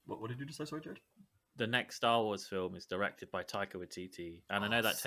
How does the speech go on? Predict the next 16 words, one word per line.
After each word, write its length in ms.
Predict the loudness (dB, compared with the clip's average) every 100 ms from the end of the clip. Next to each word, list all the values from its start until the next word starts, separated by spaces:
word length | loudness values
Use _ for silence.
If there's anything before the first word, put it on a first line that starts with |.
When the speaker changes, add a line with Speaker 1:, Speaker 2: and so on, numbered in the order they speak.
| -2
Speaker 2:
takes 120 | -4
place 500 | -2 -2 -2 -6 -12 2
after 460 | 4 4 2 -4 -4
Rise 300 | -2 -2 -4
of 80 |
Skywalker. 720 | -10 -2 0 0 -4 -10 -14 -4
So 140 | -2
they 140 | 4 8
are 280 | 8 8
Speaker 1:
Ooh, 60 | 4 -2
Speaker 2:
moving 320 | -2 -2 -2
Speaker 1:
that'd 80 | -4
be 80 | 0
cool. 160 | 2 0
Speaker 2:
beyond 320 | -2 -12 -20 -20 _ _ _
Speaker 1:
Yeah. 120 | -12